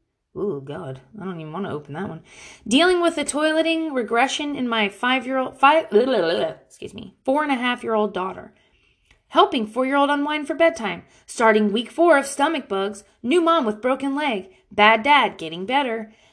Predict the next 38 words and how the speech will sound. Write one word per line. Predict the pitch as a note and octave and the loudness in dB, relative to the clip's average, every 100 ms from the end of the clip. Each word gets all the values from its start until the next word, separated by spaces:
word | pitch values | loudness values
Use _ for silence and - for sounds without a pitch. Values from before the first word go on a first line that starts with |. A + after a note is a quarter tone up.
| - | -2
How | F4 F4+ | 4 4
different | E4 F4+ C4 F#3+ | 4 2 0 -4
is | G3+ | -2
one | B3+ D#4 | -4 -2
child | G#3+ E3+ F3 | -4 -4 -4
versus | E3 D#3+ A#3+ G#3+ | -6 -8 -8 -8
two? | - D4+ A3+ F3+ - _ _ _ _ _ _ | -4 -2 -2 -4 -12 _ _ _ _ _ _
Help, | - E4+ - - _ | 4 4 4 -4 _
really | G#3+ D#4 E4+ C4 | -2 0 2 0
need | A#3+ C4 | -4 -6
some | - D4 | -6 -2
bilingual | C#4 D4 D#4 E4 D#4 | 2 2 2 -2 -4
parenting | D#4 F4+ F4 B3 G3 | -2 -2 -2 -6 -8
advice. | F3+ F3 F3+ G3+ - _ _ - | -10 -12 -14 -16 -20 _ _ -2
How | E4 G4+ | 2 2
do | |
we | C#4 A#3 | 2 -2
ex-, | G#3+ - - | -4 -10 -8
handle | C#4+ F4 C4 A3+ | -2 0 0 0
our | A3+ | -2
excessively | A3+ - D#4+ E4 A3+ A3+ B3 | -4 -2 0 0 -2 -2 -2
whiny | F#3 F#3+ B3 | -2 -2 -2
three-year-old? | C4+ D#4 D#4 A3+ F3 E3+ - _ _ _ _ _ - | -4 -4 -2 -2 -2 -6 -14 _ _ _ _ _ 0
I | F#4+ | 2
feel | F#4+ A#3+ | 2 0
like | G#3+ | 0
an | D4 | 0
awful | - E4+ D4+ | 2 2 0
parent. | G#3 F#3+ E3+ F3+ _ _ | -10 -10 -12 -12 _ _
My | D4 | -4
son | D4 F#4 E4+ | -2 -2 -2
spent | - B3+ | -4 -8
forty-five | D4+ D4+ D4 C4 B3+ | -6 -8 -4 -4 -2
minutes | C#4+ C4+ | -4 -6
alone, | D4 C#4+ D#4+ C4+ A3+ | -6 -2 0 0 -4
confused | A3 C4 D#4+ C#4+ C4 C#4+ | -8 -4 -2 -2 -4 -8
and | C#4+ | -8
scared. | D#4+ D4 A3+ G3+ | -6 -4 -4 -6